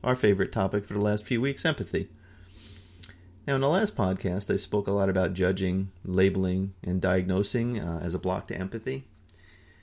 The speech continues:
Another issue can be what occurs when we come into contact with suffering.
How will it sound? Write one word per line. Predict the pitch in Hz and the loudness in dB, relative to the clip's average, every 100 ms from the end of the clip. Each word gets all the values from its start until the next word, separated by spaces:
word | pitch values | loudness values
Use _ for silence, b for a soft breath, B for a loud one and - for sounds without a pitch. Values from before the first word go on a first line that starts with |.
| b b | b b
Another | 135 175 320 - | -2 0 2 0
issue | - 110 110 117 | 0 0 0 -2
can | - 110 | -4 -2
be | 104 113 | 0 0
what | 110 104 | 4 2
occurs | 107 113 98 107 | 4 2 2 2
when | 104 | 0
we | 98 | 0
come | 101 98 | 0 0
into | 98 | 0
contact | 95 156 147 107 90 - | -2 -2 0 0 -2 -2
with | 92 | -4
suffering. | - 92 95 98 | -4 -6 -6 -6